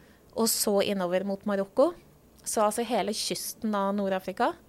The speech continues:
Det er et s-, en stor andel ganske unge mennesker fra Eritrea, fordi Eritrea har, em, obligatorisk og langvarig, nesten kaller vi det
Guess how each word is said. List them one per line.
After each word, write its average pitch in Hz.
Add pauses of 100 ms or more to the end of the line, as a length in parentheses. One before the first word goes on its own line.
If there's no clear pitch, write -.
(100)
Det 214
er 220
et 240
s-, -
en 220
stor 269
andel 220
ganske 220
unge 208
mennesker 202
fra 208
Eritrea, 208 (400)
fordi 208
Eritrea 190
har, 180
em, 190
obligatorisk 190
og 208
langvarig, 185 (920)
nesten 220
kaller 208
vi 185
det 190